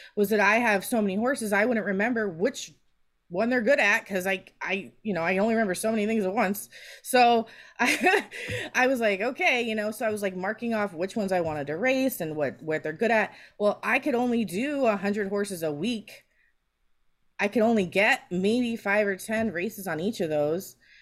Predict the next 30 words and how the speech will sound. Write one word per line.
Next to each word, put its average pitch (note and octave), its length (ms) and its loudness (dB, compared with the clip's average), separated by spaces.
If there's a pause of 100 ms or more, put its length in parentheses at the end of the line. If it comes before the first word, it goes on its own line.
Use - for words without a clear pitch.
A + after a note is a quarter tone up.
(280)
So G3+ 200 6
I G3+ 120 4
have B3 180 2
three A3+ 240 -2
hundred. G#3 440 0
Like, E3 200 0
I G3+ 140 2
need A#3 420 0 (380)
apparently G#3 580 -2
a F#3 80 2
month A3+ 460 0
of G3 120 -4
free A3+ 220 -4
races F#3+ 540 -2
to G3 120 -8
get G3 380 0
the F3+ 80 -4
data F#3+ 260 0
I F3 220 2
need. F#3+ 220 -2
And F3+ 100 -4
that's A3+ 180 0
just A#3 160 -6
the F3 80 0
base G3 420 -2
data. D3+ 260 -4
That's G3 240 -2
not G3+ 160 0
even, F#3 260 -2
like, D3+ 220 -4